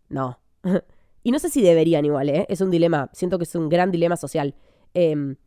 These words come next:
pero digo, sí, ok, yo me enteré porque fui a ver tu entrevista, que vieron solo creo que dos millones de personas, de las doscientas millones de personas que te siguen, y que consumieron la foto de Instagram.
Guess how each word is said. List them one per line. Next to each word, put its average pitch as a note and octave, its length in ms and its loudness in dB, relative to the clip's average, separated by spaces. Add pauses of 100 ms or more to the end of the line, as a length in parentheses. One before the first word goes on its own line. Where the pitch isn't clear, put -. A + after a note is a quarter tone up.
(340)
pero D#3 160 -2
digo, D3+ 240 0
sí, F#3 200 0
ok, D3+ 120 0
yo F3+ 260 2
me F#3 60 2
enteré F3 300 2
porque F3+ 260 -6
fui F#3+ 460 0
a D3 120 -2
ver E3+ 220 2
tu D#3 120 -4
entrevista, E3+ 840 -4
que D#3 140 -4
vieron F3+ 380 2
solo G3 340 2
creo F3 240 2
que D3+ 320 -2
dos F3+ 240 4
millones F#3+ 320 2
de E3+ 80 0
personas, F3+ 640 0
de D3+ 200 -2
las D3 120 -2
doscientas F#3 400 4
millones D#3 240 0
de D#3 40 0
personas E3 260 -4
que G#3 80 -2
te A#3+ 60 2
siguen, E3+ 340 0 (320)
y F#3 100 -2
que D#3 140 0
consumieron D#3 420 0
la D#3+ 80 -2
foto F#3+ 140 0
de G#3+ 80 2
Instagram. D#3+ 380 -2